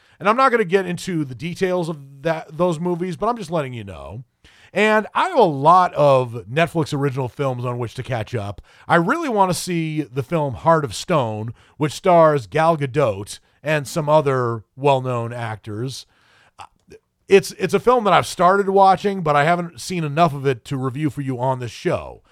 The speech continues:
But maybe I'll review it for you next week. But that movie came out on August eleventh, twenty twenty-three, and I just didn't have time to watch it.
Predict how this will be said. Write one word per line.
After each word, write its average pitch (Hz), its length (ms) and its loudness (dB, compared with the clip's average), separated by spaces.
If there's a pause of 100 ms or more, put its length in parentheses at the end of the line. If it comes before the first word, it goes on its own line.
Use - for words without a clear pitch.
(140)
But 190 120 -2
maybe 247 260 6
I'll 202 100 8
review 160 300 2
it 131 60 0
for 131 160 -4
you 123 80 -4
next 117 260 -8
week. 90 320 -14 (240)
But 165 80 0
that 247 180 4
movie 185 240 -2
came 175 280 -4
out 156 280 4
on 147 360 2
August 170 760 0 (320)
eleventh, 147 680 2 (260)
twenty 151 300 -2
twenty-three, 120 840 -8
and 120 80 -2
I 143 100 4
just 147 180 -6
didn't 147 140 -4
have 120 120 0
time 120 240 -6
to 113 80 -2
watch 123 320 0
it. - 160 -20